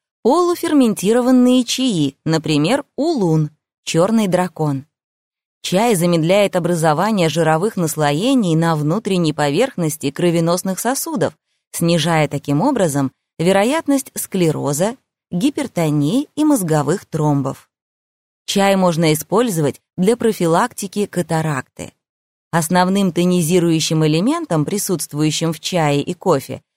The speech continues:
является кофеин – который возбуждает нашу Ц Н С,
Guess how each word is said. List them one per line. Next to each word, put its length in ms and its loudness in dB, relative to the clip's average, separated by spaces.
является 800 0
кофеин – 720 -2
который 540 0
возбуждает 800 0
нашу 540 0
Ц 200 -4
Н 380 0
С, 360 -4